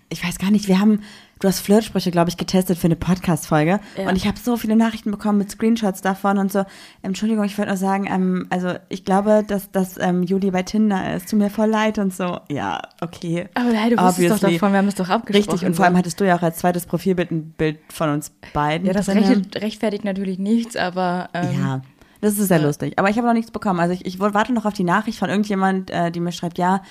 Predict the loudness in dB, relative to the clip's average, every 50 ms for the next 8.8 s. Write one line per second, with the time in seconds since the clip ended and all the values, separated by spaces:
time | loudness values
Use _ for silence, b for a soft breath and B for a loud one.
0 | B B B B B B -14 -4 -2 0 2 2 2 2 2 2 2 2 0 0
1 | 0 0 -2 -2 -4 -4 -4 -4 -4 -2 -2 0 0 0 0 0 0 0 0 -2
2 | -2 -4 -4 -2 0 0 2 2 4 4 4 4 4 2 2 4 4 4 4 6
3 | 6 6 6 6 4 0 2 4 4 4 4 2 2 4 6 6 6 6 8 6
4 | 4 6 4 4 2 2 2 0 -4 0 0 0 2 2 -2 -2 0 0 -2 -2
5 | 0 -4 -4 -4 -6 -12 _ _ _ _ _ _ B B B B B B B -6
6 | -6 B B B B B -8 -4 0 0 2 2 0 -2 -2 -4 -4 -4 -4 -6
7 | -6 -6 -6 -6 -4 -2 0 0 0 0 -2 -4 -2 -2 0 2 2 0 0 -2
8 | -2 0 0 2 2 0 -2 -2 -4 -2 -2 -2 -2 -2 -4 -6